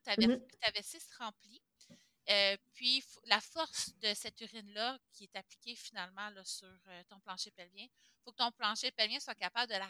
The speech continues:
Speaker 1: contrer. Fait que tant
Speaker 2: Hmm.
Speaker 1: que ton plancher pelvien est aussi fort que ton remplissage de vessie, t'auras pas de problème.
Speaker 2: Mhm.
Speaker 1: Mais, euh, si t'as des pertes, par exemple, ben là, l'hypothèse, c'était, ben, ton plancher pelvien, finalement, il y a pas assez de force, fait qu'on va
Speaker 2: Mhm.
Speaker 1: le renforcer. Fait que là, on est tombé comme dans la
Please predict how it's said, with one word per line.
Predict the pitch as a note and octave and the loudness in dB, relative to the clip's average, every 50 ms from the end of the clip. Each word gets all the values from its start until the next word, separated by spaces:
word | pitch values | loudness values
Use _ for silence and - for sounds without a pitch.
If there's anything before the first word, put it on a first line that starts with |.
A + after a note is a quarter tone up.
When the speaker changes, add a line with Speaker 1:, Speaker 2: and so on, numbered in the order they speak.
| - _ | -10 _
Speaker 1:
contrer. | - - A#3 A3 A3 G#3 - - - - - A3 G#3 - _ _ _ _ | -6 -4 -4 -4 -4 -6 -12 -12 -12 -10 -10 -10 -14 -16 _ _ _ _
Fait | - A#3 A#3+ A#3 A3+ | 6 8 8 10 10
que | A3+ A3 | 8 8
tant | G3 - | 6 2
Speaker 2:
Hmm. | |
Speaker 1:
que | - - D#4 | 2 0 0
ton | C#4+ | 2
plancher | - B3 A3+ A#3 - C#4 | 4 4 2 2 0 -2
pelvien | - - A3 A3 B3+ C#4+ | -2 -2 -2 -2 -2 -4
est | C#4+ - - | -8 -8 -10
aussi | A#3 - - - - | -6 -4 -2 -2 -2
fort | - C#4 C4+ C#4 C#4 C4+ - | 0 4 4 4 4 2 0
que | - A3+ | -4 -10
ton | - - G3+ G3+ | -10 -10 -12 -10
remplissage | G#3+ A#3+ A3 G#3 - - - - A#3+ A#3 A#3 G3+ | -4 -4 -4 -4 -4 -8 -6 -2 0 0 0 -2
de | G#3 G#3+ | -6 -6
vessie, | G3+ G3 F#3+ F#3+ - - - C4 C4+ | -4 -2 -4 -4 -4 -8 -16 -16 -14
t'auras | - - A3+ G#3+ G#3+ G3+ | -10 -8 -8 -8 -8 -10
pas | F#3+ - A3 | -14 -12 -14
de | - _ _ _ | -14 _ _ _
problème. | - G#3 F#3+ F#3+ F#3 F#3 G#3+ D#4 F4+ _ _ - | -6 -6 -6 -4 -4 -4 -4 -4 _ _ _ 2
Speaker 2:
Mhm. | A#3+ A#3 A3 A#3 A3+ A#3 - | 4 6 6 4 4 0 4
Speaker 1:
Mais, | G#3 A3+ A#3+ C4+ C#4+ D#4 D4+ - - F#3+ | 6 8 10 10 10 8 4 0 -2 -2
euh, | F#3+ F#3+ F#3+ G3 | -2 -2 -4 -6
si | - - - - - B3 B3 | -8 -10 -12 -12 -12 -14 -6
t'as | _ - A#3 | _ 0 0
des | G#3 G3+ F#3 | 0 0 -2
pertes, | - A#3+ B3+ D4+ - | -2 0 -2 -2 0
par | - B3+ F#3+ G3+ | 2 2 2 2
exemple, | G3+ G3 - G#3+ A#3 D4 D4 | 0 -4 -4 -4 -4 -4 -4
ben | C4 A3 F#3+ G3+ | -6 -6 -6 -4
là, | A3 A3 A3 | -4 -6 -6
l'hypothèse, | G#3+ - - G3 F#3 - G#3+ G#3+ B3 - - | -6 -4 -2 -2 -2 -2 -2 -6 -6 -6 -10
c'était, | - G3+ _ - G3+ G#3 | -20 -18 _ -4 -4 -2
ben, | G3+ G3+ F#3+ | -2 -6 -10
ton | - G#3+ G3 | -12 -12 -14
plancher | - - G#3+ G3+ - - G#3+ | -14 -14 -14 -14 -14 -14 -14
pelvien, | - - G3+ F#3+ F#3+ F#3+ G#3+ A3 A3 A3+ A#3 | -16 -18 -18 -18 _ -16 -14 -12 -10 -12 -12
finalement, | - - A#3+ G#3 F3+ F#3+ G3 G3+ G#3 G#3+ - _ _ _ _ _ _ _ | -14 -12 -10 -10 -10 -10 -8 -10 -10 -10 -10 _ _ _ _ _ _ _
il | - G#3 | -2 0
y | |
a | F#3+ | 4
pas | - - F#3+ G#3 | 8 10 10 8
assez | A3 - - G3+ | 8 4 -6 -10
de | - - | -10 -12
force, | - - A#3+ A#3+ C4 C4+ C4 - | -6 0 4 4 4 4 4 2
fait | - - G#3 | 2 4 6
qu'on | G#3+ A3+ A3+ | 6 8 6
va | A3 F#3+ | 6 4
Speaker 2:
Mhm. | G#3 | 2
Speaker 1:
le | - - - A3+ | -2 2 4 4
renforcer. | A3 A3 - A3+ G#3 G#3 - - - G3+ F3+ | 4 4 2 0 0 0 -2 -6 -12 -12 -10
Fait | - - F#3 | -8 -6 -6
que | - | -6
là, | - B3 C4+ | -6 -6 -6
on | B3 | -8
est | A#3+ - | -8 -8
tombé | - G3+ F#3+ A3 B3+ | -6 -8 -6 -8 -10
comme | - B3+ A3+ G#3 | -10 -10 -8 -6
dans | G#3 G3 F#3+ | -4 -4 -4
la | F#3 F3+ F3+ F3+ | -4 -6 -8 -10